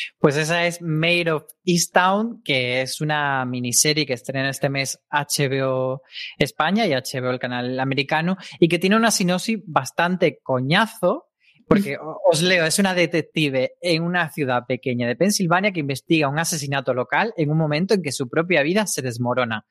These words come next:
Speaker 2: Todo
Speaker 1: O sea,
Speaker 2: novedades,
Speaker 1: literal-,
Speaker 2: ¿eh?
Speaker 1: literalmente podría ser cualquier <laughs> serie.
Speaker 2: <laughs>
Speaker 1: Una, una detective que investiga un caso y que su vida está patas arriba. ¿Qué le hace especial para que yo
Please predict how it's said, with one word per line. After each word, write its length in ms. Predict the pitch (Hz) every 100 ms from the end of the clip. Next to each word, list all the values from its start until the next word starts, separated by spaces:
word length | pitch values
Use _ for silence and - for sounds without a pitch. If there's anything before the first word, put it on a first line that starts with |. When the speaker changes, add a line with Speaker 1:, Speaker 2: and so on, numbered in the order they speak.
| _
Speaker 2:
Todo 120 | - 180
Speaker 1:
O 20 |
sea, 100 | 214
Speaker 2:
novedades, 540 | 202 196 214 185 196
Speaker 1:
literal-, 180 | 196 240
Speaker 2:
¿eh? 260 | 262 - 403
Speaker 1:
literalmente 640 | 185 170 190 220 247 247
podría 240 | 240 202 196
ser 160 | 226
cualquier 500 | 220 185 160 - 180
<laughs> 20 | 165
serie. 340 | - 120 156
Speaker 2:
<laughs> 1160 | - 175 - - - 165 - - - 302 247 -
Speaker 1:
Una, 340 | 208 202 196 196
una 340 | 196 185 180 175
detective 720 | 170 170 - 185 190 233 233 _
que 80 | 151
investiga 560 | 143 143 135 156 147 139
un 260 | 143 143
caso 400 | 139 233 - 302 247
y 120 | 151
que 140 | - 135
su 180 | - 127
vida 360 | 131 135 131
está 160 | 127 131
patas 260 | 123 123
arriba. 320 | 117 113 110 104 - - - - _ _ _ -
¿Qué 140 | 196
le 80 | 214
hace 520 | 208 208 196 196 190
especial 520 | 175 190 - 185 170
para 180 | 170 160
que 120 | 156
yo 100 | 160